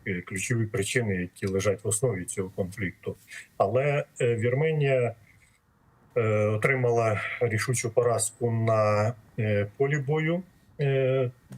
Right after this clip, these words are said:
і зараз, е, вимушена йти на, е, такі болючі компроміси. Е, є, залишається певна частина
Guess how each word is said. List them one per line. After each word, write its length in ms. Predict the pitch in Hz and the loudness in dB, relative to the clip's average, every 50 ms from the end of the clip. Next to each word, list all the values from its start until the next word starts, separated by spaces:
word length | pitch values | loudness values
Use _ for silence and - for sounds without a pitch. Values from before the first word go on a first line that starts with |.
| - _ - | -18 _ -4
і 260 | 143 143 151 151 143 | -2 0 2 2 0
зараз, 580 | 117 131 139 147 143 131 117 - - - - - 127 | 2 2 2 4 4 2 2 2 0 -2 0 0 0
е, 100 | 117 113 110 107 107 107 104 98 95 104 | 2 2 2 0 0 0 -2 -2 0 0
вимушена 580 | 131 135 139 135 123 - - 113 113 110 107 | 0 2 2 0 -2 0 0 0 2 2 2
йти 420 | 104 104 104 104 - - 127 123 113 | 2 0 -2 -6 -4 -4 -2 -2 0
на, 440 | 107 110 110 110 107 104 107 107 - - | 0 2 2 2 2 2 0 -2 -6 -6
е, 180 | 104 101 104 101 - | -6 -4 -4 -4 -4
такі 220 | 104 101 - - 107 | -6 -6 -4 -6 -6
болючі 440 | - 113 113 117 104 98 - 113 | -2 -2 0 0 0 -2 -4 -6
компроміси. 720 | 104 - 104 101 - - 135 151 175 170 143 - - 131 120 - - - - - - - - - _ _ - | -6 -6 -6 -4 -2 0 0 0 0 0 -2 0 0 0 -2 -4 -10 -20 -20 -20 -20 -20 -20 -20 _ _ -4
Е, 180 | 135 113 110 110 104 101 | -2 0 0 0 0 -2
є, 500 | 101 107 123 139 151 156 147 135 135 123 | 0 0 2 2 2 2 2 2 2 0
залишається 840 | - 123 127 120 120 - - 135 131 127 120 117 110 - - 120 - | 2 2 2 2 2 0 2 2 2 2 2 0 -2 -2 -4 -2 0
певна 280 | - 127 123 117 120 113 | 0 0 0 2 0 -2
частина 640 | - - 110 - - - 123 117 117 117 110 101 | -2 -2 -2 -2 -2 0 0 0 2 2 2 0